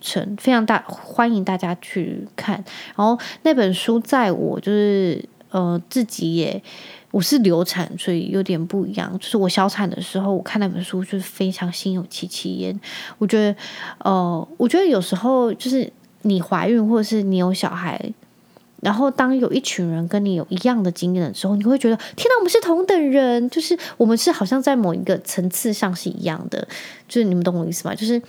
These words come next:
像我昨天跟 Josh 一个朋友聊天，他就说，哦，因为他前阵子也生，生孩子，所以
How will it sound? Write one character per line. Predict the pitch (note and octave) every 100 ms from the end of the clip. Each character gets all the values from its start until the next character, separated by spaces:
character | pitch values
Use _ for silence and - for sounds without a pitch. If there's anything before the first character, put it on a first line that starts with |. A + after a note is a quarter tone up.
| - - _ - - -
像 | - C#4+ A#3
我 | F#3+
昨 | F#3
天 | F#3+ G#3
跟 | A3
Josh | G#3+ G#3+ G3+ E3+
一 |
个 | F3+
朋 | E3+ F#3
友 | D#3+
聊 | D#3+ -
天， | - F3+
他 | G3
就 | G#3+
说， | A3 A#3 A3+ - -
哦， | A3
因 | A3+
为 | B3+
他 | A#3+ A#3 A#3 A#3 -
前 | - - F#3+
阵 | A3+
子 | G3
也 | E3+
生， | E3 F#3 F#3+ F#3+
生 | - -
孩 | F#3+ F3
子， | F3 -
所 | E3+
以 | F#3+